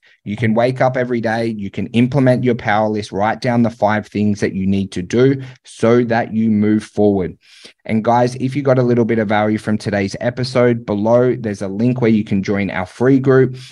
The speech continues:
You can also download our top fifteen most popular trainings. And if you would like a coach, someone to support you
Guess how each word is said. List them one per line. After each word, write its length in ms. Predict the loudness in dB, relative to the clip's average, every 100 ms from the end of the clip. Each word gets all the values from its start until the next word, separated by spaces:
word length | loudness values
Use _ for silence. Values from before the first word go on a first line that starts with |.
| -8
You 100 | -6
can 160 | -2 0
also 380 | 2 0 2 0
download 520 | 0 0 0 0 -2
our 80 | -4
top 300 | -2 -4 -2
fifteen 680 | -6 -6 -4 0 0 -2 -2
most 260 | -4 -4
popular 440 | -4 -4 -4 -6 -6
trainings. 520 | -2 0 2 0 -2 -12 -8
And 180 | -2 0 0
if 180 | 0
you 120 | 2 2
would 140 | 2
like 340 | 0 0 -4 -10
a 100 | -12
coach, 560 | -6 0 0 0 -6 -6
someone 300 | -2 0 -2
to 140 | -4
support 500 | -8 -8 0 0 2
you 260 | 2 2